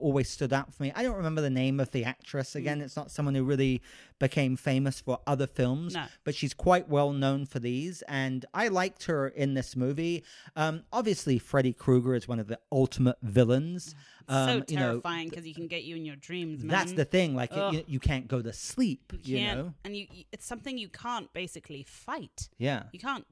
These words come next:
Speaker 2: do anything bar stay awake, and you, you can't stay awake forever. You just
Speaker 1: Right, and
Speaker 2: can't.
Speaker 1: you have, uh, really young Johnny Depp in this,
Speaker 2: Yeah.
Speaker 1: doesn't he? Get eaten by his bed or
Speaker 2: Yeah,
Speaker 1: something,
Speaker 2: yeah, he
Speaker 1: and
Speaker 2: gets, like, sucked into the
Speaker 1: Yeah.
Speaker 2: bed. It's really creepy.
Speaker 1: Yeah. Anyway, it's very campy now,
Speaker 2: It
Speaker 1: this
Speaker 2: is
Speaker 1: film.
Speaker 2: now.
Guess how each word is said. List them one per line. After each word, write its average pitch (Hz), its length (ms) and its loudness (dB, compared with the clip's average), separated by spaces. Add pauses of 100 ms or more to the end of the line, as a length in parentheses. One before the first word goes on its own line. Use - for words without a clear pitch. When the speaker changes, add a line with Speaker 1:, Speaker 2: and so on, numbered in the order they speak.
(140)
Speaker 2:
do 214 240 -4
anything 170 500 -8
bar 160 260 -8
stay 185 260 -8
awake, 185 360 -8
and 180 120 -12
you, 185 80 -14 (100)
you - 140 -20
can't - 240 -18
stay - 160 -12
awake 196 300 -14
forever. 82 480 -16
You - 100 -18
just 139 80 -12
Speaker 1:
Right, 151 120 -8
and 127 80 -8
Speaker 2:
can't. 135 200 -2 (240)
Speaker 1:
you 123 60 -12
have, 107 140 -6
uh, - 40 -12
really 139 200 0
young 131 260 0
Johnny 123 320 0
Depp 113 260 -2
in 120 140 0
this, - 80 0
Speaker 2:
Yeah. 202 80 -2
Speaker 1:
doesn't 196 180 0
he? 143 160 0
Get 147 300 -10
eaten 151 340 -2
by 127 140 -2
his 117 200 2
bed 120 300 2
or 120 160 2
Speaker 2:
Yeah, - 200 -2
Speaker 1:
something, 127 260 -4
Speaker 2:
yeah, - 160 -2
he - 60 -10
Speaker 1:
and - 60 -8
Speaker 2:
gets, 156 200 -10
like, 170 120 -14
sucked - 540 -12
into 185 240 -10
the 123 60 -2
Speaker 1:
Yeah. 123 380 -2
Speaker 2:
bed. 98 60 -8
It's - 140 -16
really 160 220 -12
creepy. 151 300 -8
Speaker 1:
Yeah. 113 340 0
Anyway, 160 500 6 (640)
it's 196 200 -4
very 226 260 4
campy 139 520 0
now, 156 180 -2
Speaker 2:
It 175 40 -2
Speaker 1:
this 147 140 -2
Speaker 2:
is - 60 -8
Speaker 1:
film. 156 240 2
Speaker 2:
now. 160 100 -10